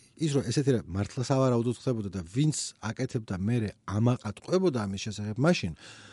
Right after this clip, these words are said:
სხვანაირი გაგება იყო სექსუალური ძალადობის, რა. და მაშინ რა, ხუთი წლის წინათ სხვანაირი გაგება იყო, აი, გივი სიხარულიძე,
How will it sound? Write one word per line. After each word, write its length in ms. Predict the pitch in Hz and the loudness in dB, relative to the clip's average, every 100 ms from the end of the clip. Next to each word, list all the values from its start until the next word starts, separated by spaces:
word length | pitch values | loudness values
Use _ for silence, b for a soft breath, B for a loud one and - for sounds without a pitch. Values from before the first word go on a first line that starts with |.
| B B B - | B B B -18
სხვანაირი 580 | - - - 151 156 143 | -14 -10 0 6 8 8
გაგება 380 | 113 101 95 90 | 6 4 2 0
იყო 180 | - 110 | -4 -6
სექსუალური 520 | 98 - 92 85 82 | -6 -6 -6 -6 -6
ძალადობის, 540 | - 73 69 64 - - | -8 -10 -12 -16 -18 -12
რა. 180 | 92 90 | -8 -4
და 200 | 147 139 | 0 0
მაშინ 1000 | 117 110 107 107 101 85 101 147 - 175 | 0 -6 -10 -10 -10 -4 4 4 4 0
რა, 80 | 113 | 0
ხუთი 260 | - 147 160 | -4 -10 -8
წლის 220 | - 123 | -6 -6
წინათ 260 | - 104 90 | -4 -4 -4
სხვანაირი 360 | 104 95 90 | -4 -4 -4
გაგება 300 | 92 101 127 | -6 -2 0
იყო, 140 | 160 - | 0 0
აი, 100 | 110 | -6
გივი 260 | - 113 117 | -2 2 2
სიხარულიძე, 560 | - 104 87 85 92 | 0 -4 -6 -6 -2